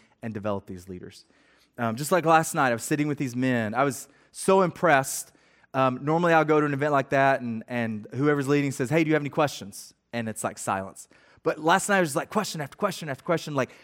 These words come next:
your leaders are very engaged in God's mission in the world. It is a beautiful thing. And so were these leaders, these, these plurality of men seeking to lead the church. Number two, there was a diversity of leadership. Now, remember Antioch,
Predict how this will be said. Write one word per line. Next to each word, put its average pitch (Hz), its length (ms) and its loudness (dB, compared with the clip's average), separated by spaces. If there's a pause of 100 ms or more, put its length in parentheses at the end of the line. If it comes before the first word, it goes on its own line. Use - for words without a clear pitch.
(160)
your 180 240 2
leaders 170 420 4
are 139 160 -2
very 147 500 2
engaged 120 520 0
in 117 100 -10
God's 104 240 -2
mission 104 260 -10
in 95 40 -12
the 92 60 -12
world. 90 260 -16 (600)
It 151 60 -6
is 156 100 -4
a 151 100 -2
beautiful 135 600 -2
thing. 104 260 -12 (640)
And 143 140 -2
so 175 160 4
were 175 140 6
these 156 260 2
leaders, 107 340 0
these, 117 180 0
these 131 180 -6
plurality 151 680 4
of 160 80 2
men 131 280 0
seeking 131 320 -6
to 117 60 -2
lead 107 200 -4
the 101 60 -10
church. 104 260 -10
Number 165 160 0
two, 190 280 4 (260)
there 175 100 6
was 170 140 6
a 160 40 -2
diversity 151 600 2
of 151 80 0
leadership. 175 480 0
Now, 151 160 4
remember 175 340 2
Antioch, 165 640 2